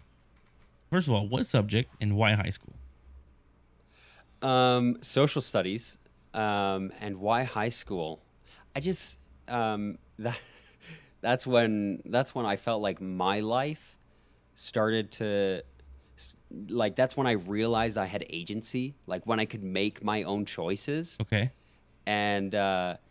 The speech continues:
Speaker 2: and so I think if I can teach high school and,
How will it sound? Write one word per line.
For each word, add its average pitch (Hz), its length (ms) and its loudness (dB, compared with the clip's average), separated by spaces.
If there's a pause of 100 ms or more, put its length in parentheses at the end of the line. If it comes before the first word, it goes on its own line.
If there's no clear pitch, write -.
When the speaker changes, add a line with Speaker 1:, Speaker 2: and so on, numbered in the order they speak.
(280)
Speaker 2:
and 107 160 -2
so 107 180 2
I 101 100 4
think 101 500 -4 (160)
if 107 160 -4
I 117 100 4
can 117 180 -4
teach 113 260 -4
high 101 240 0
school 85 560 -6
and, 90 580 -6